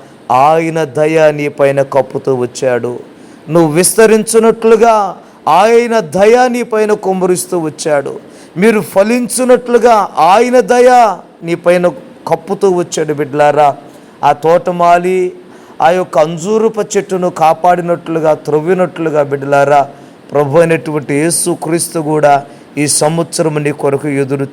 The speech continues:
చూస్తున్నాడు. నువ్వు ఫలించాలని, నువ్వు ఆశీర్వదించబడాలని,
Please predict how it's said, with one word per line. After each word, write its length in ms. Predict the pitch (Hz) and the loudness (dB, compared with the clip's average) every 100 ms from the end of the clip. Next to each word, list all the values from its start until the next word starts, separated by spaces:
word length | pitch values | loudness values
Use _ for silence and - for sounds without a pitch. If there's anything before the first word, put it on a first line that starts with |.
| 139 | -8
చూస్తున్నాడు. 540 | 135 - 131 131 123 | -8 -6 -2 0 0
నువ్వు 240 | 123 127 117 - | -4 -8 -8 -6
ఫలించాలని, 800 | 127 131 127 - 127 123 120 117 107 - - - - - 165 | -4 -4 -8 -6 -4 -4 -4 -6 -14 -20 -20 -20 -20 -8 -2
నువ్వు 160 | 160 | 2
ఆశీర్వదించబడాలని, 1400 | 170 196 - 214 208 196 190 185 196 175 165 156 143 139 | 2 2 0 0 0 -2 -4 -4 -6 -2 -2 -2 -4 -8